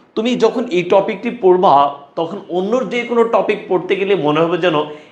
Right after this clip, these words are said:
এই টপিকের সাথে কোনো না কোনোভাবে, আহ, তোমার সম্প্র-, সম্পর্ক রয়েছে। So, একটু ক্লাসের প্রথমে কমেন্ট করে জানিয়ে দিতে হবে লাইভটি নেটে, লাইটে, সাউন্ডে ক্লিয়ার আছে কিনা এবং শোনা যাচ্ছে, দেখা যাচ্ছে কিনা।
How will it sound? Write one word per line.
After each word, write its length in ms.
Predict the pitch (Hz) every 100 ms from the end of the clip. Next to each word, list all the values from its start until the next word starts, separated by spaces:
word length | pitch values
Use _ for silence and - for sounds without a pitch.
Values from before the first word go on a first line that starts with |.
| -
এই 160 | 196
টপিকের 380 | 190 180 190 185
সাথে 240 | 190 196
কোনো 300 | 202 - 269
না 100 | 262
কোনোভাবে, 680 | 240 190 175 151 139 123 - - _ _ _ _ _ _ _ _
আহ, 320 | - 123 120 120
তোমার 180 | 135
সম্প্র-, 680 | 131 - 208 175 - 151 147 -
সম্পর্ক 340 | 170 160 139
রয়েছে। 420 | 123 117 117 117 - - - -
So, 120 | 185 - - - - -
একটু 220 | 160 190
ক্লাসের 320 | 180 190 185 190
প্রথমে 320 | 196 190 214 214
কমেন্ট 340 | 190 175 175
করে 200 | 185 185
জানিয়ে 300 | 180 156 160
দিতে 160 | 175 180
হবে 120 | 170
লাইভটি 320 | 147 - 160
নেটে, 300 | 147 147 156
লাইটে, 260 | 156 151 156
সাউন্ডে 300 | 160 151 151
ক্লিয়ার 260 | 151 165
আছে 200 | 156 160
কিনা 180 | 185 214
এবং 220 | 180 156
শোনা 240 | 147 165 147
যাচ্ছে, 260 | 143 147
দেখা 200 | 139 135
যাচ্ছে 240 | 139 135 143
কিনা। 200 | 170